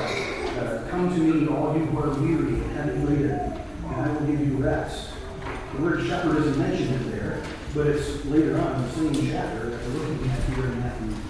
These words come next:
eleven. Shepherds lighten burdens. That's a thing that shepherds do,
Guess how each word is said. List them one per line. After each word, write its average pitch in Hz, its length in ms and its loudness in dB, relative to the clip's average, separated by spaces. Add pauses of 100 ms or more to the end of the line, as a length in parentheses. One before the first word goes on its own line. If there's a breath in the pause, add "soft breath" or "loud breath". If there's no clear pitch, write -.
(160)
eleven. - 240 -4 (400)
Shepherds 139 600 0 (640)
lighten 185 680 0 (400)
burdens. - 520 -2 (1700)
That's - 840 -6
a 160 40 -2
thing 131 400 0
that 131 120 0
shepherds 135 460 -2 (240)
do, - 380 -2